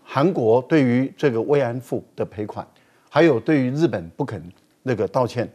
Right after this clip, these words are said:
啊，还有对于奴工的问题，所以他们当时就把日本在韩国的一些企业的财产，法院就判决了没收冻结。那日本就采用经济胁迫的方法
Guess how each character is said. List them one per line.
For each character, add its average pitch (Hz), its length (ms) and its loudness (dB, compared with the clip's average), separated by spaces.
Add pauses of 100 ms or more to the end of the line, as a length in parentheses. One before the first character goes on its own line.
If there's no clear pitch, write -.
(320)
啊， 87 280 -4
还 139 140 0
有 131 120 4
对 131 180 0
于 113 120 -2
奴 110 240 -4
工 123 180 -4
的 104 80 -4
问 101 200 -2
题， 82 180 -16 (260)
所 175 120 2
以 165 60 4
他 147 120 -6
们 165 80 0
当 160 180 0
时 117 200 -8
就 107 140 -2
把 101 180 -4 (400)
日 190 200 2
本 104 180 -2 (160)
在 131 140 -4
韩 113 260 -4
国 107 180 -2
的 90 180 -6
一 110 120 -6
些 110 320 -2
企 85 300 -12
业 117 220 -2 (380)
的 110 100 -8
财 107 200 -6
产， - 220 -10 (240)
法 92 200 -2
院 127 240 2 (220)
就 120 120 -6
判 113 240 -4
决 78 160 -12
了 - 120 -10 (220)
没 120 180 0
收 110 260 -2 (180)
冻 120 180 -2
结。 80 220 -14 (640)
那 143 160 0
日 196 160 4
本 98 240 2
就 104 140 0
采 101 160 -6
用 104 160 -4
经 127 180 -4
济 120 160 -4
胁 - 160 -6
迫 117 180 -2
的 95 80 -10
方 90 200 -10
法 82 160 -18